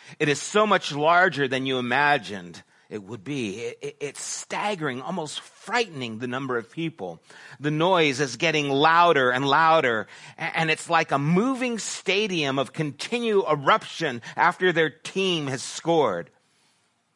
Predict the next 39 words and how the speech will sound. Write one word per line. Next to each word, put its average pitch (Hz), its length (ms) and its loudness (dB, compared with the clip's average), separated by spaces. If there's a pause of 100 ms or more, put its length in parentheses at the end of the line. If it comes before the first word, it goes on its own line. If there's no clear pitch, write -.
(100)
It's - 220 -14
now 147 220 -2
so 160 280 0
close 156 460 -2
that 135 100 -10
you 131 100 -12
can 131 120 -8
see 151 220 -4
the 143 100 -2
faces 156 560 0
and 139 160 -4
the 139 60 0
expressions 139 680 -2 (220)
of 143 100 2
the 156 80 2
people 160 360 -4
passing 147 540 0
by. 135 340 4 (180)
They're 160 180 0
smiling, 156 840 2
and 139 80 0
it's 139 140 -4
contagious 160 760 0 (200)
as 131 200 -2
you 170 120 -2
feel 185 280 0
your 143 140 0
cheeks - 500 -6
tighten 165 400 0
from 147 240 -6
the 143 80 0
grin, 135 460 0 (200)
from 127 200 -10
the 131 80 -6
sheer 185 500 0
energy 156 420 -2
that 117 160 -4
is 110 160 -8
present. 147 640 -4